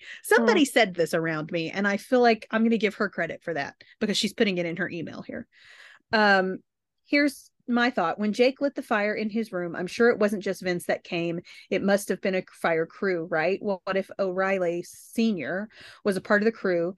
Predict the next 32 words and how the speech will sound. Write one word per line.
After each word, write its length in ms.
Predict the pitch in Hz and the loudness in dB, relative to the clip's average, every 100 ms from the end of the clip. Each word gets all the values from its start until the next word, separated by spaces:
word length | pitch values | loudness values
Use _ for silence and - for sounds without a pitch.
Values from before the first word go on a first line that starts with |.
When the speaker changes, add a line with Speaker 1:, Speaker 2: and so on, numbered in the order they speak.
| _ _ 196 | _ _ -4
Speaker 1:
Maybe 280 | 196 214 | 0 2
young 260 | 220 196 190 | 2 0 -2
Colin 360 | - 196 180 175 | -6 -4 -4 -6
heard 300 | - 233 226 | 0 0 0
him 160 | 196 | -4
talk 320 | - 262 262 | -4 -2 -2
about 260 | 185 160 170 | -2 -2 -2
it, 120 | 185 | -4
and 100 | 180 | -4
if 140 | 190 - | -8 -4
he 160 | 220 | 0
knew 280 | 196 214 269 | 4 6 6
about 280 | 196 165 175 | 4 2 0
it 120 | 196 | -2
or 120 | 185 170 | -2 -6
some 300 | - 233 180 | -2 0 0
of 120 | 165 | 0
it, 180 | 175 - | -2 -2
it 140 | - | -6
would 180 | 190 190 | -4 -4
have 80 | 175 | -4
been 140 | 180 | -6
easy 320 | - 220 214 | -2 -2 0
to 80 | 190 | -2
turn 260 | 185 196 185 | -2 -4 -2
Jake 240 | 180 170 | 0 -2
into 140 | 180 175 | -2 -6
a 40 | |
scapegoat 580 | - 190 180 - 185 - | -4 -2 -2 0 -2 -2
for 100 | 180 | -4
the 80 | 165 | -4
arsons. 540 | 139 156 117 147 | -6 -8 -10 -10